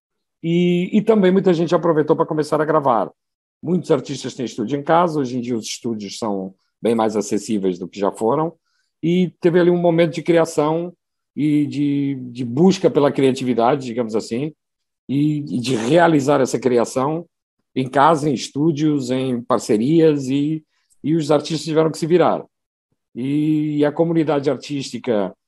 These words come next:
não apenas os artistas, mas todo mundo que, que gira em torno dos artistas, que gera muitos bilhões de reais para o Brasil, parou e deu muito prejuízo, não apenas financeiro, mas,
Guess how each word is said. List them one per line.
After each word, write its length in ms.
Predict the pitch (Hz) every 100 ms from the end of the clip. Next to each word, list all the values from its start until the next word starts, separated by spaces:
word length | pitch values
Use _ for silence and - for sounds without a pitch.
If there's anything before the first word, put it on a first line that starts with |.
| _ -
não 220 | 143 165
apenas 420 | 143 151 135 127
os 140 | 135
artistas, 500 | 135 117 - 117 113
mas 180 | 110 104
todo 280 | - 160 160
mundo 200 | 147 139
que, 380 | - 113 107 95 _ _ _ _
que 120 | 117
gira 360 | 110 131 170 147
em 80 | 117
torno 300 | 147 135 120
dos 160 | 117
artistas, 540 | 120 107 123 110 101 95
que 120 | 104
gera 260 | 110 120
muitos 420 | 123 143 160 - 104
bilhões 600 | 104 165 143 143 135 107
de 120 | 107
reais 500 | 104 107 98 90 - - _ _ _
para 140 | - 120
o 40 |
Brasil, 400 | 110 104 98 117
parou 560 | 131 143 123 117 151 175 _ _ _ _ _ _ -
e 560 | 147 156 151 151 151 143
deu 160 | 139 143
muito 240 | 156 180
prejuízo, 600 | 175 160 131 147 139 113
não 120 | 120 139
apenas 300 | 131 131 127
financeiro, 600 | 135 120 - 127 151 147
mas, 240 | 147 147